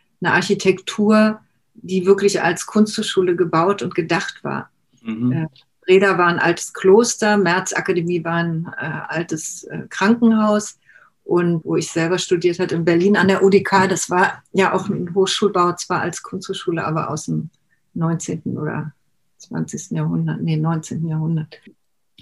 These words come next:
Speaker 2: Hast du, ähm, dann aus, aus Breda was vermisst in deiner späten Kasseler Lehre?
Speaker 1: Was da sehr gut funktioniert hat, waren die Werkstätten. Und das war sehr zugänglich und, und die Schnelligkeit, wie da gearbeitet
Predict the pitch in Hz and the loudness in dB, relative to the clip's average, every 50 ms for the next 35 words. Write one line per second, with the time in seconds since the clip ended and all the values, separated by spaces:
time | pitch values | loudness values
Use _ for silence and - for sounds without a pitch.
0 | _ _ _ _ _ _ - - - - - - 131 131 131 131 135 147 135 135 | _ _ _ _ _ _ -16 -16 -12 -8 -6 -4 -4 -4 -2 2 4 4 6 8
1 | 135 131 120 117 117 117 117 117 113 113 113 113 - 113 110 - 120 117 120 113 | 6 6 6 6 4 4 4 6 6 8 8 10 8 8 6 4 2 2 4 4
2 | 113 113 113 113 113 - - - - - - 123 - 113 107 - - - 117 113 | 4 4 2 2 2 0 -6 -14 -16 -16 -16 -10 -6 -6 -6 -6 -4 -2 0 2
3 | 117 123 117 117 117 - - 110 104 120 135 131 - 151 147 147 147 147 143 - | 2 4 2 2 0 0 0 2 2 2 2 2 0 0 0 2 0 0 -2 0
4 | - 135 135 143 143 135 139 143 - 147 147 147 147 147 147 147 156 165 185 196 | 0 0 0 0 -2 -4 -6 -6 -4 -2 -4 -2 -2 -2 -4 -4 -4 -8 -10 -12
5 | - - _ _ _ _ _ _ _ _ _ 196 196 196 - - - 208 202 196 | -14 -18 _ _ _ _ _ _ _ _ _ -10 -8 -8 -10 -8 -4 -4 -2 -2
6 | 190 175 180 190 208 233 240 247 269 233 - - 254 240 226 233 - 233 226 226 | -4 -2 -2 -2 0 0 -2 -4 -8 -10 -12 -12 -12 -12 -10 -8 -6 -4 -2 -2
7 | 233 220 226 220 208 208 196 190 190 190 185 180 170 185 190 220 247 240 - - | -2 -4 -6 -10 -10 -10 -10 -10 -10 -10 -12 -10 -8 -6 -4 -4 -4 -6 -10 -16
8 | - - 160 151 147 151 147 _ _ - 156 156 160 160 156 - _ _ 170 165 | -18 -16 -16 -16 -16 -16 -18 _ _ -20 -18 -16 -16 -16 -16 -20 _ _ -20 -20
9 | 160 - 170 175 - - 185 180 180 170 180 175 180 180 175 175 170 156 - _ | -20 -18 -18 -18 -18 -18 -14 -14 -14 -14 -14 -14 -12 -12 -12 -12 -14 -16 -18 _
10 | - - - 202 196 196 190 190 190 185 185 180 180 - - - 165 175 175 170 | -20 -18 -18 -14 -10 -8 -8 -8 -8 -8 -10 -10 -12 -16 -20 -20 -20 -16 -16 -16
11 | 165 _ _ _ _ _ _ _ _ _ _ _ _ _ _ _ _ _ _ - | -16 _ _ _ _ _ _ _ _ _ _ _ _ _ _ _ _ _ _ -8
12 | - 214 220 233 247 247 233 - 202 196 - - - - - 202 202 202 208 220 | -4 0 2 2 2 2 -2 -8 -14 -12 -10 -10 -10 -8 -8 -6 -4 -2 0 0
13 | 247 285 285 247 - - - 202 190 190 190 - 190 180 180 180 175 175 175 - | -2 -2 -4 -8 -10 -12 -12 -10 -8 -8 -8 -8 -10 -8 -8 -8 -8 -8 -8 -10
14 | - 113 190 202 196 196 180 175 - 165 156 | -10 -8 -8 -8 -8 -10 -12 -12 -14 -16 -20